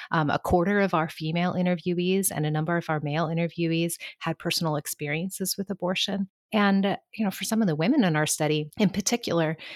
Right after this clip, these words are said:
uh, they would say, "Well, it, it's me, it's my experience." So it, it, it took abortion out of this really politicized space and made it something suddenly that was very real and personal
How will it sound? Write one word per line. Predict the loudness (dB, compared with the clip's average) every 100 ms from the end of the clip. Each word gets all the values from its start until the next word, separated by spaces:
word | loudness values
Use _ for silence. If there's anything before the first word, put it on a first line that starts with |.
| -16 -18 -18 -10
uh, | 0
they | 2 2
would | 2
say, | 2 2
"Well, | 2 2 2 -2 -6
it, | -8 _
it's | -4 0
me, | 4 4 2
it's | -2 2
my | 2 2
experience." | 0 0 2 0 0 -4 -4 -6 -6 _ _ _ _ _ _ _ _ 0
So | 4 2 0 -12 -12
it, | -10 -2 2
it, | 2 0 _
it | 2 2
took | -2 -4 -2
abortion | -2 0 2 2 2 2
out | 2 2
of | 0 0
this | -2 -2 -2
really | 0 2 2
politicized | 0 -2 0 0 -2 0
space | 0 0 2 2 2 0 0
and | 2 4
made | 4 4
it | 2 -2 -4
something | -2 -2 -2 0 0 0 0
suddenly | 0 2 2 0
that | 2 0
was | 0 0 -2 -6 -14 -4
very | 2 2 4 2 0 -6 -10
real | 0 2 4 4 0 0
and | -2 0 0 -2 -4 -6
personal | -4 -2 0 2 2